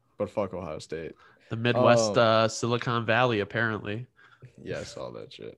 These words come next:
Speaker 1: All right, <laughs> we're going to the A F C East now. We got the Bills at over under eleven wins.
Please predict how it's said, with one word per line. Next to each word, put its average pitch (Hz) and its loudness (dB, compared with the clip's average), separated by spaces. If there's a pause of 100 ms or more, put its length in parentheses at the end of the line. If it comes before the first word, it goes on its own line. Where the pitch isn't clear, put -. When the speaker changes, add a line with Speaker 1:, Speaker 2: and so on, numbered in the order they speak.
Speaker 1:
All 101 -4
right, 98 -2
<laughs> 143 0
we're 180 4
going 185 4
to 165 -2
the 127 0
A 127 0
F 127 -4
C - -6
East 113 -6
now. 101 -2 (460)
We 110 -6
got 117 0
the 127 0
Bills 120 2
at 120 -2 (100)
over 110 -2
under 104 -4
eleven 90 -6
wins. 62 -14